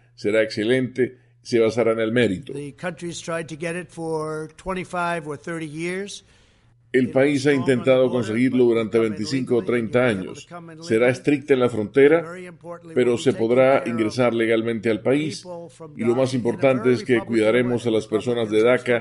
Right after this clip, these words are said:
Speaker 2: spoken to many
Speaker 1: de una manera
Speaker 2: Republicans
Speaker 1: muy
Speaker 2: and some would like to
Speaker 1: republicana.
Speaker 2: leave it out, but
Speaker 1: He hablado
Speaker 2: really
Speaker 1: con
Speaker 2: they
Speaker 1: muchos
Speaker 2: understand that it's the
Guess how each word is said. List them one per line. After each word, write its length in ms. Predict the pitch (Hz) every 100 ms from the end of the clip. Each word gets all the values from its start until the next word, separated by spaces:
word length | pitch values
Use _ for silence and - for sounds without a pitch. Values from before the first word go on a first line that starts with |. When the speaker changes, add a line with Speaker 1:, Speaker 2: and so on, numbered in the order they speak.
| -
Speaker 2:
spoken 40 | 165
to 60 |
many 280 | 165 180 190
Speaker 1:
de 60 | 127
una 160 | 131
manera 320 | 120 120 120
Speaker 2:
Republicans 140 | 117 120
Speaker 1:
muy 80 | 131
Speaker 2:
and 80 | 120
some 160 | 117
would 140 | 110 104
like 180 | 107
to 60 | 123
Speaker 1:
republicana. 120 | 107 85
Speaker 2:
leave 100 | -
it 80 |
out, 220 | 156 165 -
but 100 | -
Speaker 1:
He 100 | 120
hablado 300 | 123 123 123 123
Speaker 2:
really 100 | 117
Speaker 1:
con 100 | 117
Speaker 2:
they 120 | 110
Speaker 1:
muchos 320 | 143 - 135
Speaker 2:
understand 40 | 117
that 60 |
it's 80 |
the 60 | 101